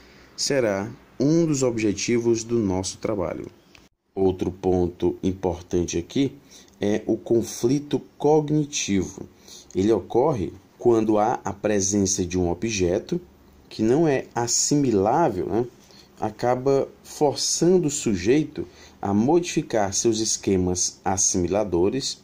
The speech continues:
ou seja, a realizar um esforço de acomodação que tenta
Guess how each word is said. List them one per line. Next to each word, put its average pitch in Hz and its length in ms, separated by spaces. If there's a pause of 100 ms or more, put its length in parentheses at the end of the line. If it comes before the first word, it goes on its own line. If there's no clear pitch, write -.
ou 110 100
seja, 92 480 (420)
a 98 140
realizar 107 640
um 104 140
esforço 139 720
de 104 120
acomodação 101 840 (480)
que 135 120
tenta 107 500